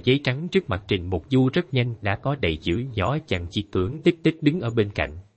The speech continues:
nhìn hắn múa bút vẩy mực, "Đại nhân, ngài đang viết tên người ư?" "Đại nhân viết tên người ư?" "Đây là những quan to hiển quý ở thành Tân An chín năm trước,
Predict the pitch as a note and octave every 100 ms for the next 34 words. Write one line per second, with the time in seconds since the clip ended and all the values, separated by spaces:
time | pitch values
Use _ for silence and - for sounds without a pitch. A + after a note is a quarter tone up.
0 | _ - A2 G#2+ C#3+ D3 D#3+ F3 G#3+ -
1 | F#2+ G#2+ A2 F2 _ _ - G2+ D#2 G2
2 | G#2 G2+ _ _ _ - G2+ F#2 A2 C3+
3 | B2+ F3 F3 B2 A2 G#2 - F#2 E2 D#2
4 | A2+ G#2 G2+ _ - D#2+ D2 G2 G2+ E2+
5 | D3+ E3+ A#2 G2 F2 D#2+ - F#2 D#2+ -
6 | _ _ C3+ D3+ A2+ A2 A2 C#3+ B2+ B2+
7 | B2 C3+ B2 G2 B2 C#3 D#3 C#3+ A#2+ G2+
8 | G2 B2+ B2+ C3 A#2+ A#2 D3 F3 B2+ A2+
9 | F3 A3